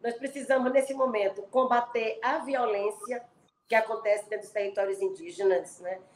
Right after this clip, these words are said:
Tem aumentado drasticamente o número de assassinatos dentro dos territórios ou no entorno, né? É, o combate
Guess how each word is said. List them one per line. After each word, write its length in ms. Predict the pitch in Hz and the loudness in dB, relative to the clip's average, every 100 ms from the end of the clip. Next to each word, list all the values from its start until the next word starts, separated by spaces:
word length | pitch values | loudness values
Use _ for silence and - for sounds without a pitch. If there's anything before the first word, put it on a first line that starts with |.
| _ _ - | _ _ 0
Tem 140 | 240 | 4
aumentado 580 | 240 233 233 226 214 214 | 4 4 0 0 -2 -2
drasticamente 840 | 214 233 233 - 226 208 208 202 | 0 0 -2 -2 -2 0 0 -2
o 40 | 208 | 0
número 300 | 214 214 208 | 2 2 2
de 60 | |
assassinatos 1080 | 208 - 202 196 190 180 185 190 190 185 - _ _ _ - | 0 0 -2 -2 -2 0 0 0 -4 -12 -14 _ _ _ 4
dentro 400 | 262 285 277 240 | 6 6 2 -2
dos 140 | 233 | -6
territórios 640 | - 208 202 208 214 214 - | -2 -4 2 4 6 4 0
ou 220 | 233 240 | 6 8
no 80 | 233 | 8
entorno, 640 | 208 - 202 208 208 214 - _ _ _ - | 2 0 -2 -2 -2 -4 -10 _ _ _ -6
né? 400 | 180 190 226 - - - | 2 4 4 -2 -12 -2
É, 600 | 190 185 180 175 170 165 - _ _ _ _ _ _ _ - | 2 4 4 4 2 -8 -14 _ _ _ _ _ _ _ 0
o 100 | 208 | 0
combate 880 | 202 233 233 214 196 185 - 170 151 | 2 2 2 2 2 0 -6 -12 -12